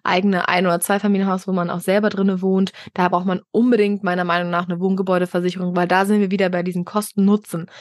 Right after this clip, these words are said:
Ne? Was passiert, wenn das ganze Haus abbrennt? Kann ich jetzt mal einfach mal so eben mir ein neues Haus bauen? Ich denke eher nicht. Ne? Und auch Leitungswasserschäden, die mit dabei sind,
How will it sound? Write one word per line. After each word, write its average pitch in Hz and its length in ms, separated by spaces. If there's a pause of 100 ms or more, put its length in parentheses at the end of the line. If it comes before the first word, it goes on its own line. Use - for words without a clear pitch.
(180)
Ne? 196 240
Was 185 240
passiert, 214 500
wenn 196 80
das 185 140
ganze 185 320
Haus 185 160
abbrennt? 165 360
Kann 220 220
ich 233 80
jetzt 202 200
mal 180 100
einfach 233 340
mal 202 220
so 196 80
eben 196 640
mir 196 120
ein 196 40
neues 190 320
Haus 240 180
bauen? 151 300 (100)
Ich - 280 (180)
denke 220 320
eher 214 260
nicht. 233 380 (440)
Ne? 185 220
Und 190 140
auch 185 120
Leitungswasserschäden, 180 1080
die 175 100
mit 175 180
dabei 165 380
sind, 175 300